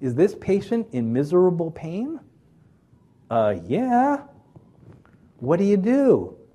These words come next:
Well, in this case, you gotta take the hardware out. So, um, lastly, I went through that one in the imaging study class, so I'm not gonna go through it again. But basically, to sum things up, look, back pain is not a pathology. It's nothing more than a symptom.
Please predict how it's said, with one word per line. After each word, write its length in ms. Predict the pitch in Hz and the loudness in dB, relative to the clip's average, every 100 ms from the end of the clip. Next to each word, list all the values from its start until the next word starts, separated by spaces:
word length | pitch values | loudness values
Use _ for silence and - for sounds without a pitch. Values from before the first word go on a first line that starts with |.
| _ _ _ | _ _ _
Well, 80 | - | -10
in 40 | 101 | -8
this 120 | 156 | -4
case, 180 | - 110 | -4 -4
you 60 | |
gotta 160 | 110 107 | -4 -4
take 160 | 107 95 | -6 -6
the 80 | |
hardware 320 | 95 156 87 80 | -6 -4 -6 -8
out. 120 | - - _ _ _ _ _ _ _ _ _ _ _ _ - - - _ _ - _ _ _ _ - - - - - - _ - - - | -14 -20 _ _ _ _ _ _ _ _ _ _ _ _ -20 -20 -20 _ _ -20 _ _ _ _ -20 -20 -20 -20 -20 -20 _ -20 -20 0
So, 320 | 143 120 - - - - - _ _ | 4 4 2 -16 -20 -20 -20 _ _
um, 380 | 127 127 123 120 - - | 0 2 2 -2 -10 2
lastly, 440 | 143 156 156 151 | 4 6 4 6
I 40 | 131 | 6
went 220 | 131 120 | 4 0
through 140 | 135 | 2
that 200 | 123 127 | 4 4
one 80 | 127 | 2
in 80 | 123 | -2
the 100 | 113 | -2
imaging 300 | 135 120 127 | -2 -2 -6
study 300 | 120 127 127 | 0 2 2
class, 380 | 123 127 123 - | 0 -2 -2 -4
so 40 | |
I'm 80 | 104 | -6
not 180 | 104 104 | -6 -6
gonna 120 | 104 | -8
go 80 | 104 | -8
through 180 | - 98 | -6 -8
it 60 | |
again. 640 | 98 156 165 160 160 156 156 - _ _ _ _ | -4 -2 0 0 -2 -4 -8 -14 _ _ _ _
But 340 | 113 110 - - | 0 0 -2 -2
basically, 400 | 131 127 127 123 | 2 2 0 -2
to 80 | 110 | -2
sum 240 | - 120 | -4 -4
things 260 | 117 110 101 | -4 -6 -4
up, 220 | 95 - | -6 -6
look, 200 | 101 101 - | -8 -8 -6
back 240 | 160 156 | -6 -6
pain 180 | 143 117 | -6 -6
is 160 | 104 | -6
not 340 | 107 101 101 - - - | -8 -8 -10 -12 -18 -20
a 20 | |
pathology. 640 | - 98 87 90 90 98 | -18 -10 -8 -6 -8 -12
It's 160 | 104 135 | -10 -8
nothing 320 | 156 151 120 | -8 -4 -2
more 160 | 107 104 | -2 -2
than 160 | 95 | -6
a 20 | |
symptom. 480 | 92 - 85 98 92 | -12 -14 -12 -12 -12